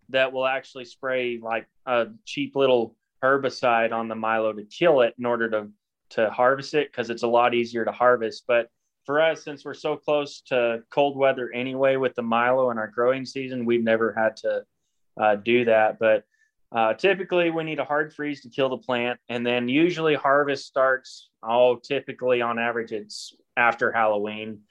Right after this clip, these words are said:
and it goes for about two weeks, and that's about it. So, uh, two times a year, usually in the summer and the fall. And so it, it works out. It's nothing like,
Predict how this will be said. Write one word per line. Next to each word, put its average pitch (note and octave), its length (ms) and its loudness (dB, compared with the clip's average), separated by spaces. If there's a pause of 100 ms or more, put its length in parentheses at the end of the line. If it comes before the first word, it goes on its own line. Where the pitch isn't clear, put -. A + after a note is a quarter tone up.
(360)
and A2+ 240 0
it A#2+ 80 -2
goes B2+ 260 6
for C3 100 0
about B2 300 2
two B2+ 200 -6
weeks, C#3+ 360 -6
and A#2 100 -8
that's A#2+ 220 -4
about A2+ 300 0
it. A#2+ 280 0
So, A2 480 -2 (420)
uh, A2+ 320 0
two E3+ 160 -8
times E3 340 -6
a D3 60 -10
year, D3 340 -4
usually C#3+ 360 -8
in C#3+ 100 -8
the C3 60 -8
summer C3+ 400 0
and C3+ 120 -2
the A2+ 60 -4
fall. A#2+ 520 2 (120)
And A2+ 180 -10
so - 520 0
it, A#2+ 160 2
it B2+ 160 0
works D3 300 2
out. C3+ 280 0
It's A2+ 200 -10
nothing C3+ 360 0
like, B2+ 240 0